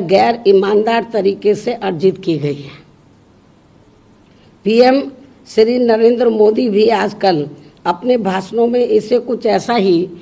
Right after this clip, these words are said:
चुनावी हथकंडा इस्तेमाल करते हुए हमें नजर आ रहे हैं, जबकि बीएसपी movement ने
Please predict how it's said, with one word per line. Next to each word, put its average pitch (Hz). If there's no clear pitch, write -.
चुनावी 220
हथकंडा 214
इस्तेमाल 220
करते 196
हुए 180
हमें 190
नजर 165
आ 143
रहे 147
हैं, -
जबकि 208
बीएसपी 240
movement 226
ने 208